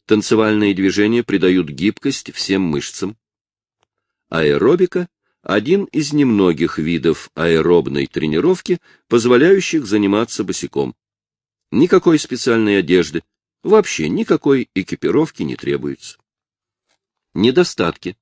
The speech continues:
Начинающие, бывает,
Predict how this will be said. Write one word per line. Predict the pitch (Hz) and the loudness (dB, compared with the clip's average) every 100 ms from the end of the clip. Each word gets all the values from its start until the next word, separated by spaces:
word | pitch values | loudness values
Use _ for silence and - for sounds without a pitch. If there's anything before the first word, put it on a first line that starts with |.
| _ _ _ _ _ _ _ _ _ | _ _ _ _ _ _ _ _ _
Начинающие, | - 95 - 90 120 175 139 - 69 62 - _ _ | -2 0 0 0 2 0 -2 -6 -8 -10 -12 _ _
бывает, | - 92 123 156 147 - | 0 2 2 0 -2 -10